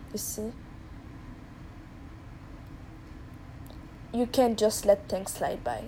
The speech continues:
And like I spoke yesterday in, in, um, my latest episode, is that the little things, they add up.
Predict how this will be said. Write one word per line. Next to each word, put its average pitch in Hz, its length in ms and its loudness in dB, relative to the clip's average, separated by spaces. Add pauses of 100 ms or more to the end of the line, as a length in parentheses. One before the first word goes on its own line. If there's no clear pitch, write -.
And 208 120 6
like 220 200 10
I 285 80 12
spoke 269 420 10
yesterday 214 680 10
in, 208 260 2
in, 202 260 4
um, 190 280 2 (340)
my 196 140 10
latest 208 440 12
episode, 208 520 10 (340)
is 214 160 4
that 202 240 12
the 208 60 12
little 226 400 12
things, 294 420 6
they 202 240 4
add - 220 8
up. - 180 2